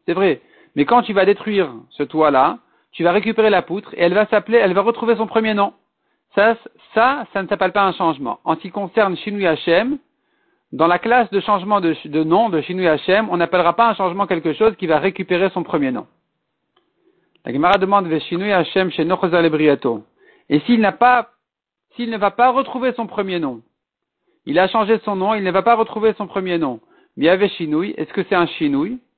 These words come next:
Il a changé son nom définitivement. Est-ce que maintenant, ça s'appellera, oui, un changement ? Baretinor, pourtant un tuyau. Prends un tuyau en bois.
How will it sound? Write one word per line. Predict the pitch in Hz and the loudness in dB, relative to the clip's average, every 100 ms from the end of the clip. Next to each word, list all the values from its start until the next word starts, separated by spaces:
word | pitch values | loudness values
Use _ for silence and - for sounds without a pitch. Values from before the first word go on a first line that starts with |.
| _ _ _ _ _ - | _ _ _ _ _ -4
Il | - | 2
a | 190 | 2
changé | 190 220 233 | 2 0 0
son | - 214 | 0 -2
nom | 226 | -2
définitivement. | 214 185 254 254 233 226 214 170 160 120 117 _ _ _ _ _ _ _ | -2 0 -2 0 -4 -2 -4 0 2 0 -4 _ _ _ _ _ _ _
Est-ce | 180 180 | -2 0
que | 220 | 0
maintenant, | 202 190 214 202 160 - _ - | 0 2 4 4 2 -4 _ -14
ça | 165 | -8
s'appellera, | 180 170 160 160 | -2 0 2 0
oui, | 165 208 | 0 -2
un | 196 | -2
changement ? | 208 185 196 208 - _ _ _ _ _ _ _ - | -2 -2 0 0 -2 _ _ _ _ _ _ _ -2
Baretinor, | 139 170 208 - 196 151 147 - _ _ _ _ _ - | 0 2 0 0 0 2 2 -2 _ _ _ _ _ -10
pourtant | 156 226 220 | -2 0 2
un | 202 | 0
tuyau. | - 202 165 123 - _ _ _ _ _ _ _ - | -4 -2 0 0 -2 _ _ _ _ _ _ _ -6
Prends | - | 2
un | 247 240 | 2 2
tuyau | - 220 214 214 | -2 2 4 4
en | 190 | 2
bois. | 175 160 110 | 2 2 2